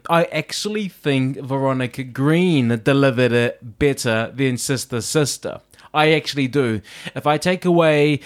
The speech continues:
what I heard the other people say and I just focus on what I think about Veronica's performance, her performance to me was more convincing than Sister Sister's.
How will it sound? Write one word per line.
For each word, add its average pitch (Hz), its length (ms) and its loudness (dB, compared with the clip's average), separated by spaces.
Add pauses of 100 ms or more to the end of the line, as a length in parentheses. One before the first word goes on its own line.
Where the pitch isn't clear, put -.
(160)
what 139 160 0
I 131 140 2
heard 135 340 0
the 135 80 -2
other 139 220 0
people 131 360 -6
say 143 420 -2
and 127 140 -4
I 131 80 0
just 135 240 -8
focus 143 320 -2
on 139 80 2
what - 160 -4
I 156 240 2
think 123 300 -6
about 113 380 -2
Veronica's 127 440 -4
performance, 151 760 0 (280)
her 190 120 2
performance 196 560 0
to 170 60 0
me 170 460 2
was 147 300 -2
more 160 300 2
convincing 135 960 -2 (260)
than 120 380 0
Sister 120 420 -6
Sister's. 110 560 -4